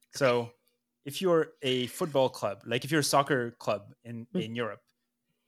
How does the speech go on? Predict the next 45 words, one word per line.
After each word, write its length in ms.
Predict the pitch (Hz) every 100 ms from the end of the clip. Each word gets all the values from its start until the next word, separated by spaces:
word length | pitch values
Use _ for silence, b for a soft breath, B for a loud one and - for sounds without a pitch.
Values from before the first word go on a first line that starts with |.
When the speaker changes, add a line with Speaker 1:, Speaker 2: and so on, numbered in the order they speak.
| _ -
Speaker 1:
in 80 |
order 160 | 143 160
to 140 | 165
grow, 680 | 139 127 127 143 107 120 160 _ _
you 80 | 120
need 160 | 127 135
to 100 | 135
reach 300 | 117 123 -
the 100 | 123
top 380 | - 120 120 113
divisions, 480 | 110 110 101 104 117
right? 140 | 123
This 120 | 127
is 100 | 143 131
how 100 | 127
you 160 | 117
grow 420 | 113 110 107 - _ _ _
as 100 | 113
a 40 | 117
club. 300 | - 110 107 _ _
You 120 | 127
can 180 | 135 123
be 180 | 113 113
in 140 | 110
lower 180 | 120 165
divisions, 480 | 160 151 156 151 143
but 120 | 123
if 120 | 120 135
you 60 |
reach 220 | 123 -
the 100 | 123 117
top 320 | - 160 147
division, 460 | 117 113 104 101
then 140 | 107 113
that's 200 | 110 -
it. 120 | 101 _
You, 180 | 110 107
you're, 340 | 117 110 104 110
you're 140 | 117
in 80 | 117
the 200 | 113 104 107 _
big 140 | 120 117
leagues. 340 | 104 _ - _ _ _ _ _ _ _ _ _ _
The 140 | 131 123
best 800 | 107 127 127 143 - - -